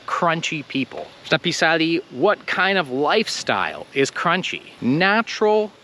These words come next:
and sustainable lifestyle." Tylko jak się mówi sustainable? Google Translate napisali, że sustainable znaczy zrównoważony? No nie wiem, czy to ma sens.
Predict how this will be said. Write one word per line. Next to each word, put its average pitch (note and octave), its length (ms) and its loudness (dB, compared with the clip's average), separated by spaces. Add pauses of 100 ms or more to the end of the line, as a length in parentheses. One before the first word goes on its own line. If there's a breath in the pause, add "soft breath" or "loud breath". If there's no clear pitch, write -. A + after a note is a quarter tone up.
(260)
and E3+ 240 0
sustainable D#3 1400 0
lifestyle." D#2 580 -4 (140)
Tylko D3 160 0
jak G3 140 2
się - 120 -4
mówi G3+ 140 -2
sustainable? C#3 680 -2 (320)
Google G#3+ 360 4 (140)
Translate F#3 560 0
napisali, C#3+ 580 -2
że C#3+ 160 0
sustainable D3 1000 0
znaczy C#3 580 0 (540 loud breath)
zrównoważony? D#3+ 1700 0 (520 loud breath)
No - 60 -8
nie F3 100 2
wiem, B2+ 120 2
czy - 60 -12
to - 80 -2
ma G2+ 140 -4
sens. - 440 -8